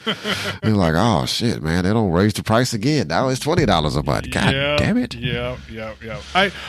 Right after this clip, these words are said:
Speaker 1: to be honest, will probably set up the FreshBooks trial because I have a couple invoices that I've just sat on because I don't, I don't feel like dealing with them. And I am fairly confident that when I, uh, set up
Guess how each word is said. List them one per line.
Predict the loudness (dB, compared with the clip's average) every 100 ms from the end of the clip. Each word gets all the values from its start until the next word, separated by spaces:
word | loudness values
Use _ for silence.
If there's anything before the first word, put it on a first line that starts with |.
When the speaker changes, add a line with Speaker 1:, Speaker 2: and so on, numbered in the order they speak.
| -16 -16 -12 0
Speaker 1:
to | 4
be | 6
honest, | 6 4 2
will | -2 2 2
probably | 2 2 2 2 0 0
set | 0 0 0
up | 0
the | -4
FreshBooks | -4 -4 -4 -6 -6
trial | -4 -2 -2
because | 0 4
I | 4
have | 4
a |
couple | 0 2 2
invoices | 4 2 0 0 -2
that | 2
I've | 2 0
just | -2 -2
sat | 2 4 4
on | 0
because | -2 0
I | 2
don't, | 2 0 -6
I | -6
don't | -6 -8 _ _ _
feel | -2 -2
like | 0 -2 -2 -6 _
dealing | 0 2 2 0
with | -4 -8
them. | -8 -6 -8 -12 -20 -4
And | 0 2
I | 4 2 2 -2 _ _
am | -2 0 0
fairly | 4 6 8 6 6
confident | 6 4 4 2 2 2 0 -4
that | 2 4 4 2 0
when | 2 4 6 4 2
I, | 2 2 2 2 2 2 2 0 -2 -4
uh, | -2 -2 -4
set | -2 0 2
up | 2